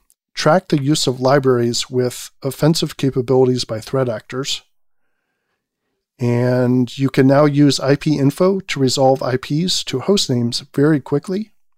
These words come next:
And I P info is absolutely one of my favorite recon tools. I talked about it in my def con talk. But yeah, I know Ben over there, and it's just a, just a great tool, set of tools actually, 'cause there's Host I O as well.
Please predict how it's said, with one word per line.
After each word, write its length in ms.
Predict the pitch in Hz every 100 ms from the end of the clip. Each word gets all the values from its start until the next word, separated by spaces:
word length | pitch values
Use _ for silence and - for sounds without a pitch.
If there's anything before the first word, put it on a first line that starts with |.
| _ _ _ _ _ _ _ -
And 240 | 131 131
I 140 | 131
P 180 | 143 147
info 280 | 139 151 139
is 120 | 127
absolutely 640 | 131 123 131 131 131 123 120
one 160 | 127
of 60 | 123
my 100 | 113
favorite 480 | 113 131 127 131 - -
recon 420 | 135 147 127 117
tools. 320 | - 117 131
I 100 | 127
talked 280 | - 147 -
about 220 | 123 120
it 100 | 120
in 160 | 127 120
my 160 | 113
def 260 | 113 135 -
con 220 | 117 113
talk. 400 | - 117 - - _ _ _ _ _ _ _ -
But 200 | 117 131
yeah, 180 | 123 113
I 100 | 113
know 160 | 120
Ben 260 | 113 120 117
over 220 | 113 123
there, 240 | 120 113
and 140 | 117 127
it's 120 | -
just 320 | - 131 -
a, 300 | 120 117 117 _ _ _ _
just 220 | 147 -
a 60 | 127
great 280 | 131 127
tool, 400 | - 127 117 117 _ _ -
set 220 | - 180
of 120 | 135
tools 280 | - 117 113
actually, 400 | 120 - 131 120
'cause 220 | - 120
there's 180 | 135 131
Host 320 | - 135 -
I 140 | 123 117
O 260 | 117 143 135
as 120 | 120
well. 300 | 120 131 139